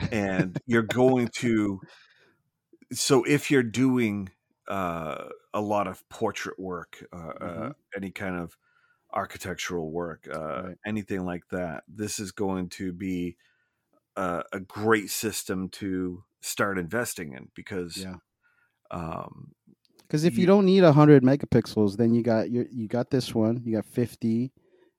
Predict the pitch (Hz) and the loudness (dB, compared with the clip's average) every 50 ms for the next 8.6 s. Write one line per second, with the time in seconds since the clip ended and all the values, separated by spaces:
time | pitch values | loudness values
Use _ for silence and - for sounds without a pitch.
0 | _ _ - 113 107 107 104 117 - - 120 120 127 120 120 135 131 127 117 - | _ _ -6 -4 -4 -4 -4 -4 -2 0 2 4 4 4 4 6 6 6 6 4
1 | - - - - 120 120 120 117 107 - - - - - - _ _ 131 120 104 | 0 -4 0 4 8 8 8 8 6 2 -6 -12 -12 -14 -16 _ _ -6 -4 -4
2 | 107 104 107 107 110 107 104 - 113 113 113 107 101 _ _ _ _ _ _ _ | -4 -6 -8 -10 -12 -14 -12 -10 -10 -8 -8 -10 -10 _ _ _ _ _ _ _
3 | _ _ - 123 113 104 107 101 95 98 107 - - - 143 139 - - - 143 | _ _ -14 -12 -10 -8 -8 -8 -8 -10 -12 -14 -6 -2 -2 -2 -2 -2 -4 -2
4 | 131 123 123 - - _ _ - - 131 127 120 - 139 123 113 - - _ 104 | 0 0 -2 -4 -6 _ _ -12 -10 -10 -10 -10 -10 -12 -14 -14 -14 -16 _ -20
5 | 98 - - 110 95 - _ _ _ _ _ _ _ _ _ _ _ - 107 98 | -20 -18 -18 -18 -18 -18 _ _ _ _ _ _ _ _ _ _ _ -10 -10 -8
6 | 98 104 - 120 113 107 98 98 92 90 95 - - - 104 101 87 92 90 87 | -8 -2 0 2 2 4 4 2 2 0 -2 -6 -8 -10 -10 -8 -8 -8 -12 -12
7 | 95 - - _ _ _ _ _ _ _ _ _ _ _ 104 98 - - - 104 | -14 -16 -20 _ _ _ _ _ _ _ _ _ _ _ -2 -2 -2 -2 -6 -8
8 | 98 98 98 95 95 95 92 92 92 92 92 95 | -10 -12 -14 -18 -18 -18 -16 -16 -16 -16 -18 -20